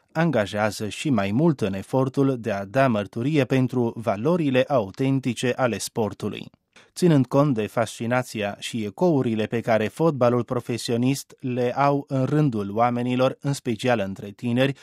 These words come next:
protagoniștii acestei discipline sportive au de aceea o responsabilitate foarte mare.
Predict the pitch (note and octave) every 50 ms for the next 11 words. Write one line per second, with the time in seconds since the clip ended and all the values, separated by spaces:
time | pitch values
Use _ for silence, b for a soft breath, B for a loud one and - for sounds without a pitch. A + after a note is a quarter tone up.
0 | B B B B B - G3 G3 - F#3+ D#3 C3+ D3+ E3 F#3+ - - - A#2+ A2+
1 | A2+ - C#3 C#3 - - B2 A2+ A2 G#2+ B2 A#2+ - - A#2+ G#2+ - C3 B2 A2+
2 | G2+ F#2+ - - - C3+ C#3 - - F#3 F3 D3+ D3 C#3 b b b b b b
3 | b - F#3+ G#3+ G#3+ E3 C#3 B2+ A#2+ A#2+ - E3 D#3+ C#3+ C3 - D3+ D3+ D#3 D#3+
4 | - - D3 C#3 C3 - B2+ B2 A#2+ A2 A2+ A2 - C#3+ C#3+ C#3 - B2+ A#2+ -
5 | - _ - - - A2+ G2+ F#2+ - - D3+ E3 D#3+ A#2+ G#2+ G2+ G2+ - -